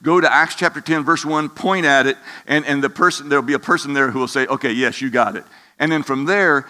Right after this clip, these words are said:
there's a music stand right in front of Larry. There's a music stand that has a Reese's, uh, vanilla Reese's cup. And the person who gets back there to that music stand and grabs it, you're the champion.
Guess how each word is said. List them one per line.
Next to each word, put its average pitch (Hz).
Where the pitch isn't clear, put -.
there's 131
a 135
music 156
stand 131
right 143
in 151
front 151
of 131
Larry. 135
There's 117
a -
music 147
stand 123
that 113
has 117
a 113
Reese's, 143
uh, 107
vanilla 117
Reese's 123
cup. -
And 143
the 143
person 175
who 170
gets 160
back 175
there 170
to 151
that 147
music 156
stand 139
and 117
grabs 151
it, 143
you're 127
the 117
champion. 98